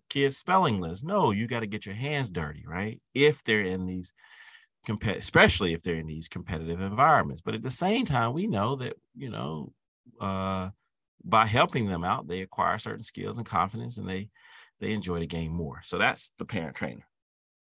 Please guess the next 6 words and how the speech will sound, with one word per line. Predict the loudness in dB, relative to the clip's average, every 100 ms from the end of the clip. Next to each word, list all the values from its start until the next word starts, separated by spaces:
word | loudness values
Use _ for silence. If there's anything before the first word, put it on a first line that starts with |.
| _ _ _ -20 -20 _ 4
But | 6 6
I'm | 2 _
also | 6 8 10 8 6 6 6 6 4 4 2
<laughs> | 0
a | -2
self-proclaimed | 2 2 2 0 -8 -6 -4 -2 -2 -4